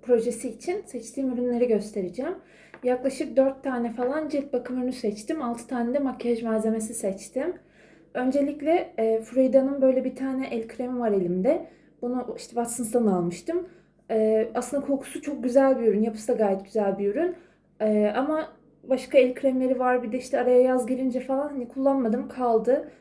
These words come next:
Ee, onun dışında evde de başka el kremlerim var. O yüzden hani bunu bir an önce bitirip diğer el kremlerini de kullanmaya başlamak istiyorum. Ee, hepsini aynı anda kullanınca hiçbiri bitmiyor.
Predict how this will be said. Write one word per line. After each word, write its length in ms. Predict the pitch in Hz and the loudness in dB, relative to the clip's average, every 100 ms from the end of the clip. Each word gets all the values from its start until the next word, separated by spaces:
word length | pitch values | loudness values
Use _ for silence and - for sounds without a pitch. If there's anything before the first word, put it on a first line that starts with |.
| _ - | _ -10
Ee, 180 | 202 202 | -6 -4
onun 120 | 254 262 | -2 -4
dışında 260 | - 277 | -4 0
evde 280 | 247 240 262 | 4 4 2
de 80 | 220 | 0
başka 460 | 214 - 233 220 - | 0 -2 -2 -2 0
el 160 | 208 | -2
kremlerim 460 | 208 208 196 202 214 | 0 0 2 0 -2
var. 100 | 285 | -2
O 60 | 262 | -2
yüzden 240 | 233 254 | -2 -4
hani 220 | 247 226 | -4 -4
bunu 160 | 247 254 | -4 -2
bir 80 | 247 | -2
an 100 | 233 | -2
önce 220 | 226 208 | -4 -6
bitirip 280 | - 220 - - _ | -12 -14 -14 -20 _
diğer 340 | 240 220 220 - | 2 2 2 0
el 180 | 208 202 | -4 -2
kremlerini 520 | 220 208 214 208 214 | -2 0 2 4 4
de 200 | 196 - - | 2 0 -8
kullanmaya 400 | 208 196 185 220 | -6 -4 -2 -2
başlamak 420 | 220 208 202 202 202 | -2 -4 -6 -8 -8
istiyorum. 520 | - 185 175 262 - - - _ _ - | -8 -4 -2 -4 -8 -20 -20 _ _ -16
Ee, 40 | 208 - | -14 -6
hepsini 340 | 240 - 233 | -6 -4 -2
aynı 220 | 220 214 214 | 2 4 4
anda 180 | 214 220 | 2 2
kullanınca 380 | 220 208 190 226 | -2 0 0 -2
hiçbiri 460 | 220 190 196 208 - _ - | -4 -6 -6 -6 -14 _ -20
bitmiyor. 400 | 190 - 175 180 | -18 -12 -10 -8